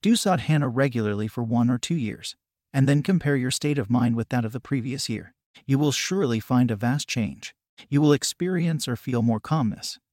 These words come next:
more purity, more inner moral force or strength. There is no doubt of this, because the old vicious samskaras are very powerful. It takes some time for mental purification.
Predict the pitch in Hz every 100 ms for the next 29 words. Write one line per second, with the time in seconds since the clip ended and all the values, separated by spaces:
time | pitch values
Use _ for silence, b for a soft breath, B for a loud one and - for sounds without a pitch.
0 | _ - 131 147 - 151 143 139 156 143
1 | 135 135 147 139 127 127 131 120 120 -
2 | 143 - 117 98 - _ _ _ _ -
3 | 143 175 139 147 202 165 160 127 107 117
4 | - - - _ B 147 151 160 139 143
5 | 165 208 143 147 - 175 - 135 135 -
6 | - - - _ _ 139 120 127 208 190
7 | 147 117 - - _ _ _ _ _ -
8 | 151 147 160 - 175 156 151 135 123 123
9 | 156 190 185 - 113 - 127 127 123 98
10 | -